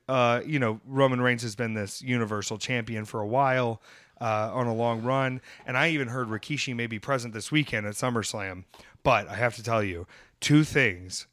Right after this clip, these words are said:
One, I was asked by someone's manager whether I was a troublemaker. And I said, "Only if you <laughs> make trouble first." You know, 'cause they had heard about someone being pulled from WrestleCon because I was not happy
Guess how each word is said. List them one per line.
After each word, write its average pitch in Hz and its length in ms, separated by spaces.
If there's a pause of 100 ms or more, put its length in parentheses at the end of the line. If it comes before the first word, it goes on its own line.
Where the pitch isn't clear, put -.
(220)
One, 117 580 (360)
I 120 80
was 123 160
asked 127 220
by 113 100
someone's 127 440
manager 101 580 (400)
whether 117 300
I 107 80
was 98 140
a 92 60
troublemaker. 98 760 (200)
And 107 140
I 110 60
said, 110 340
"Only 131 280
if 117 140
you 107 140
<laughs> - 60
make 120 140
trouble 107 360
first." 113 640 (480)
You 127 140
know, 113 140
'cause 113 180
they 123 100
had 117 100
heard 160 300
about 101 360 (280)
someone 131 380
being 113 240
pulled 156 360
from 120 200
WrestleCon 113 760 (120)
because 123 240
I 110 100
was 107 200
not 120 260
happy 120 600